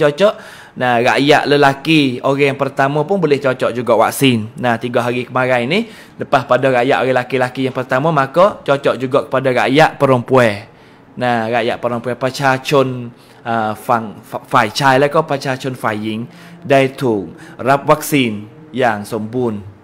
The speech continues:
Ah, tu sebagai, eh, masuk ubat, tujuannya supaya nak jaga daripada penyakit wabak virus corona.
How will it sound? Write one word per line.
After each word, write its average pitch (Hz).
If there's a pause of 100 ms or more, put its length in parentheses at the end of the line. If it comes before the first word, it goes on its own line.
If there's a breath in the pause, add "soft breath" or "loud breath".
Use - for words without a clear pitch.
(180)
Ah, 107
tu 151
sebagai, 127 (400 loud breath)
eh, 120
masuk 135
ubat, 151 (160)
tujuannya 135
supaya 123
nak 131
jaga 135
daripada 123
penyakit 120
wabak 113
virus 113
corona. 107